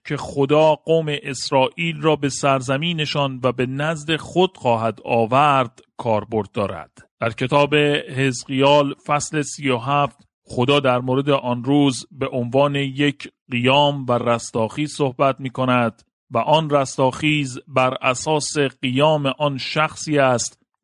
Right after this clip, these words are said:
که در روز سوم از مردگان برخاست، چون در قیام عیسی مسیح برای هر انسانی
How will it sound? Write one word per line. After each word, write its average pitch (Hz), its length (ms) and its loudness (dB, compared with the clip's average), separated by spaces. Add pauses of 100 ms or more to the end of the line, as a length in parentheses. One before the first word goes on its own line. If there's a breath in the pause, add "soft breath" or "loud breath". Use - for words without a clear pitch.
که 120 100 -6
در 120 160 4
روز 147 520 -2
سوم 139 500 0 (100)
از 135 220 -6
مردگان 127 540 0
برخاست، 139 720 2 (320)
چون 151 260 0
در 139 160 4
قیام 160 640 0
عیسی 139 680 -2
مسیح 120 680 -4 (420)
برای 156 460 2
هر 160 380 -2 (100)
انسانی 165 760 -4